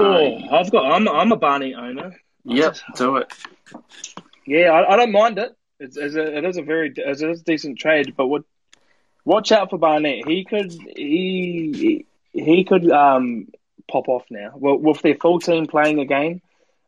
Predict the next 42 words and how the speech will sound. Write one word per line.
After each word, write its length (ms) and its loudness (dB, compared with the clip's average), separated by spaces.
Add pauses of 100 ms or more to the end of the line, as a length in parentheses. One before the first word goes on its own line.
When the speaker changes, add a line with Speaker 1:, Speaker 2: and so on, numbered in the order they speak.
(140)
Speaker 1:
um, 880 -6
he'll 140 4
pr-, 240 -12
most 400 0
likely 500 2
either 140 -2
go 180 0
to 80 -8
the 120 -12 (240)
edge 180 -4
or 160 -2
prop 340 -4
rotation 560 -4
as 120 -10
well, 180 2
which 220 -4
is 120 -8
what 240 0
he's 200 0
been 200 -2
doing 260 2
the 100 0
last 240 2
couple 220 -6
of 60 -8
weeks. 400 -2 (1400)
Speaker 2:
I'd 40 0
Speaker 1:
That 200 4
Speaker 2:
love 200 2
to 100 -12
Speaker 1:
that 160 0
Speaker 2:
see 120 -2
him 220 -8
running 300 -4
off 160 -8 (100)
Ponga's 420 -18
hip. 280 -10 (1400)
Speaker 1:
Which 200 0
is 100 -2
what 180 4
he 60 0
does. 540 0